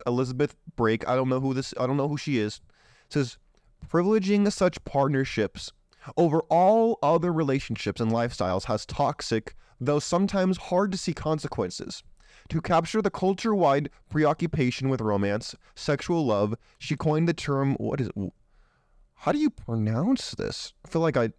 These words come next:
should know. I'm, abnormality, if is, I'm sorry, this is a really long word that's really complicated.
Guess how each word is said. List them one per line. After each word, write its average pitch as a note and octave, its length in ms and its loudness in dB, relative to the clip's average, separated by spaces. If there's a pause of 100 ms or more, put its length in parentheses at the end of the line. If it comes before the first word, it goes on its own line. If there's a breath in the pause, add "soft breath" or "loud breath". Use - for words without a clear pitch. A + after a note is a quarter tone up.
(180)
should D#3+ 240 0
know. A#2+ 260 2 (2000)
I'm, D3+ 360 2 (320)
abnormality, A#2+ 1400 0 (400)
if F#2+ 180 -2
is, F#2+ 220 0
I'm A2+ 160 0
sorry, F#2+ 280 0
this B2+ 140 -2
is C3+ 100 -6
a G2+ 60 0
really A2 580 0
long G#2 560 2
word F#2+ 440 0
that's G#2 260 -2
really G#2+ 240 2
complicated. F2+ 800 -2